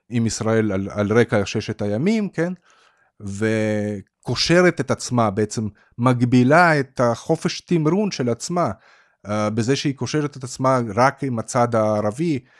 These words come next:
ותראו, ארצות הברית בעצם הייתה בנקודה הרבה יותר נוחה, כי הם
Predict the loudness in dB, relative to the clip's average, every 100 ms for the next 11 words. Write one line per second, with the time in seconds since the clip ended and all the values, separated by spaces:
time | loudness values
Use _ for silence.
0 | _ -6 -4 -2 0 2 2 2 0 -4
1 | -6 -6 -6 -4 -2 0 2 0 0 -4
2 | -4 -2 -2 -4 -6 _ _ _ _ -4
3 | 0 2 2 2 2 0 0 0 -2 -4
4 | -6 -4 -2 4 6 6 2 2 2 2
5 | 0 0 -2 0 0 -2 -2 -2 -2 -4